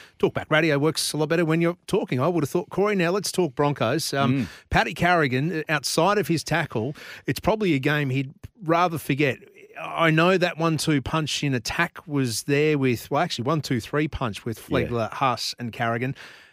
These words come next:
Speaker 1: But, geez, he had hands like a fish and he wasn't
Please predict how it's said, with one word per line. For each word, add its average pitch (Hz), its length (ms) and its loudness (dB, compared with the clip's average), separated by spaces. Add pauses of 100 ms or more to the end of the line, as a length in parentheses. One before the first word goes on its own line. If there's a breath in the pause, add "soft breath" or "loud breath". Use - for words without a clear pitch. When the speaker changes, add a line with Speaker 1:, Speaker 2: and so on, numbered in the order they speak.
(180 loud breath)
Speaker 1:
But, 131 160 -6
geez, 151 220 2
he 123 100 -2
had 117 200 -4
hands 151 300 -4
like 151 140 -2
a 131 40 -6
fish - 420 -2
and 135 220 -2
he 131 80 0
wasn't 143 500 0